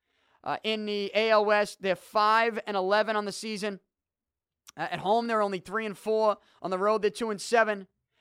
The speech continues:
They scored sixty-one runs. They've allowed eighty. You look at the Red Sox, they've scored seventy-four runs. They've allowed seventy-five.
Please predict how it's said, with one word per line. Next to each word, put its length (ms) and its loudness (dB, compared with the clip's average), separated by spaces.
They 120 -2
scored 360 -2
sixty-one 560 -4
runs. 560 -2
They've 100 -2
allowed 400 2
eighty. 440 -2
You 120 0
look 140 2
at 80 -4
the 40 2
Red 200 2
Sox, 680 2
they've 160 -2
scored 300 -2
seventy-four 600 0
runs. 420 0
They've 160 -4
allowed 260 0
seventy-five. 880 4